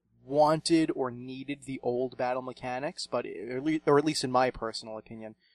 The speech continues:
the newer battle mechanics just don't seem to lend themselves well to a game like Paper Mario, where it's a traditional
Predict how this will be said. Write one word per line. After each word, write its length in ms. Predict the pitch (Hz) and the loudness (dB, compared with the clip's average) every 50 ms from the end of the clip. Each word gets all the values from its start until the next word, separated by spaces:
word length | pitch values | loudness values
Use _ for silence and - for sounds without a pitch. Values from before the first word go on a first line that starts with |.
| _ _ _ _ _ _ _ _ - | _ _ _ _ _ _ _ _ -2
the 80 | 139 | -2
newer 440 | 135 135 131 147 185 233 247 226 190 | -2 0 0 2 4 8 10 10 10
battle 340 | 143 143 135 135 135 131 127 | 10 8 6 6 6 4 0
mechanics 640 | 127 120 - - 135 131 123 120 120 120 - - - | -4 -8 -10 -8 -8 -8 -6 -8 -10 -8 -6 -6 -6
just 240 | - 135 123 - - | -6 -6 -6 -4 -2
don't 180 | 165 151 151 | -2 -2 -2
seem 220 | - - 160 156 147 | -6 -6 -6 -6 -6
to 140 | - - 139 | -4 -4 -4
lend 360 | 127 120 127 127 139 147 139 | -2 0 -2 -2 -2 -2 -6
themselves 800 | 131 127 120 - - 131 120 113 113 113 110 113 - - - - _ _ _ _ _ _ _ _ _ _ _ | -6 -4 -4 -2 0 0 0 0 -2 -4 -6 -4 -4 -4 -4 -6 _ _ _ _ _ _ _ _ _ _ _
well 540 | - 131 131 135 135 131 123 110 110 107 - _ _ _ _ _ _ | -6 0 2 4 4 4 4 2 0 -4 -6 _ _ _ _ _ _
to 380 | - - - 139 131 127 123 123 | -8 -4 -2 0 0 0 0 -2
a 40 | 123 | -4
game 300 | - 131 127 123 123 120 | -6 -6 -8 -6 -6 -8
like 160 | 117 110 - | -8 -10 -8
Paper 300 | - 131 127 - 120 117 | -6 -6 -6 -4 -6 -4
Mario, 560 | 117 120 123 120 120 113 110 110 110 110 - _ _ _ _ _ _ _ | 0 2 2 2 2 0 -4 -6 -8 -8 -10 _ _ _ _ _ _ _
where 480 | - 117 131 131 127 120 117 117 117 - _ _ _ _ _ - | -4 0 2 2 4 4 2 2 0 -2 _ _ _ _ _ -2
it's 160 | 151 139 - | -2 -2 0
a 60 | - - | -2 -4
traditional 840 | - - 156 143 - 160 160 - 175 160 151 147 147 139 143 - | -2 -2 -4 0 0 0 0 0 0 0 0 -2 -2 -4 -6 -10